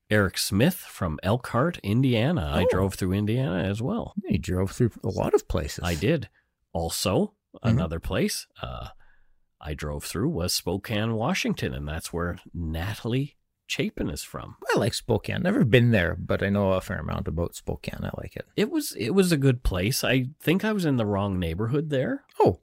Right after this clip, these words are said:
Speaker 1: But, uh, it seemed like a, not a bad city.
Speaker 2: Yeah.
Speaker 1: Libby Green from Glasgow.
Speaker 2: Ooh.
Speaker 1: Lang-, Lanarkshire.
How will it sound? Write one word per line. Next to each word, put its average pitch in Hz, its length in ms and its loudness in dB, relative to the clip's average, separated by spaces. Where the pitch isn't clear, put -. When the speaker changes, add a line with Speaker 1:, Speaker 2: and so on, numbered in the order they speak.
Speaker 1:
But, 107 480 -2
uh, 95 400 2
it - 160 -4
seemed 139 360 0
like 107 380 -4
a, 98 80 -10
not 92 380 -4
a - 20 -4
bad 95 320 -4
city. - 460 -6
Speaker 2:
Yeah. - 220 0
Speaker 1:
Libby 127 360 6
Green 110 580 0
from 82 540 -4
Glasgow. 120 880 0
Speaker 2:
Ooh. 120 240 0
Speaker 1:
Lang-, 123 600 6
Lanarkshire. 104 1500 -2